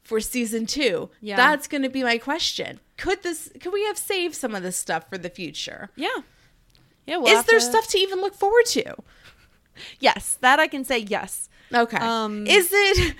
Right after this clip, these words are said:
Speaker 1: is it just the meme of Dawson crying?
Speaker 2: <laughs> That's one of 'em. That's one of 'em for
Speaker 1: I got,
Speaker 2: sure.
Speaker 1: I gotta tell ya,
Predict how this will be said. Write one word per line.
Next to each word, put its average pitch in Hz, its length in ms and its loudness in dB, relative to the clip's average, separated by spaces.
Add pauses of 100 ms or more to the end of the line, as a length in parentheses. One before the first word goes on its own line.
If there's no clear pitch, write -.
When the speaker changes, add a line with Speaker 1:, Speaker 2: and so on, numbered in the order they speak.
(300)
Speaker 1:
is 302 200 6
it 339 160 2
just 247 600 4
the 285 100 -2
meme 196 600 -4
of 202 120 -2
Dawson 190 480 0
crying? - 440 -4 (600)
Speaker 2:
<laughs> - 540 6
That's 285 360 0
one 311 200 0
of 262 140 -2
'em. 190 260 -8
That's 247 240 -2
one 262 120 -6
of 233 120 -6
'em 208 140 -6
for - 120 -2
Speaker 1:
I 330 60 12 (100)
got, 403 140 8
Speaker 2:
sure. - 100 4
Speaker 1:
I 370 60 10
gotta 571 280 4
tell 330 240 2
ya, 190 420 2